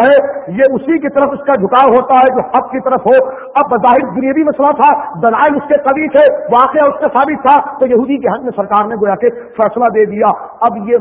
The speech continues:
منافق کہنے لگا، "میں اس فیصلے کو نہیں مانتا ہوں، میں نہیں مانتا ہوں۔" تو کہا، "کیا کریں؟" تو حضرت عمر کے پاس چلو۔ تو اسی لیے کہتے ہیں، رسولوں کو چھوڑ کر، نبیوں کو چھوڑ کر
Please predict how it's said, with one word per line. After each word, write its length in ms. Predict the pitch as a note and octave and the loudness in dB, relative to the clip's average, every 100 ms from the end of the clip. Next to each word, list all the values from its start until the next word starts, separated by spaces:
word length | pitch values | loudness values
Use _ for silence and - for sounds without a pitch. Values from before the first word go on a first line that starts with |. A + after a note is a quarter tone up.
| F#3 | -2
منافق 460 | F#3+ F#3+ F3 G3+ | -6 -6 -6 -6
کہنے 240 | F#3 F#3 F#3 | -6 -4 -4
لگا، 80 | |
"میں 160 | F#3 F3+ | -4 -6
اس 80 | F#3 | -8
فیصلے 260 | E3+ E3 | -10 -8
کو 80 | D#3+ | -10
نہیں 120 | D#3 | -10
مانتا 260 | D3 B2+ A#2+ | -12 -14 -18
ہوں، 100 | A2+ _ _ _ _ _ _ _ _ _ _ _ _ | -20 _ _ _ _ _ _ _ _ _ _ _ _
میں 140 | E3+ B3+ | -8 -6
نہیں 100 | C4+ | -4
مانتا 280 | G#3 D#3+ D#3 | -6 -6 -10
ہوں۔" 380 | - - _ | -12 -18 _
تو 60 | D#3 | -12
کہا، 120 | F#3 | -12
"کیا 180 | F#3+ G#3+ | -6 -8
کریں؟" 200 | A3+ A#3+ | -6 -8
تو 160 | A3 F#3+ | -4 -4
حضرت 180 | G3+ | -4
عمر 180 | F#3+ F#3+ | -6 -6
کے 80 | E3+ | -8
پاس 200 | D#3 C#3+ - | -10 -10 -12
چلو۔ 300 | - - _ _ _ _ | -20 -20 _ _ _ _
تو 60 | F3+ | -12
اسی 180 | E3 G3+ | -10 -6
لیے 140 | A3 | -6
کہتے 260 | G3 F#3+ A3+ | -6 -6 -6
ہیں، 80 | |
رسولوں 380 | F#3+ - G#3 A3+ | -8 -8 -6 -6
کو 120 | A3 | -6
چھوڑ 260 | G3+ F3 G#3 | -8 -8 -8
کر، 100 | G#3+ | -8
نبیوں 340 | F#3+ F#3 G#3 | -10 -8 -10
کو 180 | G#3+ G#3 | -10 -10
چھوڑ 240 | - G3 | -6 -6
کر 100 | A3 | -4